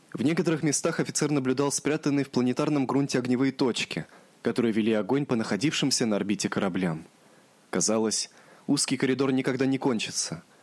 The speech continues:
Комнат на пути появлялось всё больше, а неспешно шагавшие куда-то пришельцы исчезали в узких проёмах базы, шаги которых удалялись в неизвестном направлении. Наконец,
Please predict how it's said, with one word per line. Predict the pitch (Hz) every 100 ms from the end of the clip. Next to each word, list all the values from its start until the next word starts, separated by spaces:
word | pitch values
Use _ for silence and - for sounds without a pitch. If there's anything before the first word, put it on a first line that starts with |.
| - - - -
Комнат | 151 165 143
на | 131
пути | 131 127
появлялось | 143 131 120 127 120
всё | - 95
больше, | 107 131 - - 113 - -
а |
неспешно | 110 113 - 165 - 147
шагавшие | 143 123 143 -
куда-то | 127 127 139
пришельцы | - - - 147 147 - - 127 - - - -
исчезали | 123 - 113 123
в | 113
узких | 143 - 165 156
проёмах | 123 110 107 110 104
базы, | 104 98 87 82 - - - -
шаги | - 120 107
которых | 104 98 131 127 117 - - - -
удалялись | 117 104 120 156 139
в | 120
неизвестном | 101 98 98 - 98
направлении. | 92 95 90 90 82 78 - _ _ - - - -
Наконец, | 98 92 104 120 -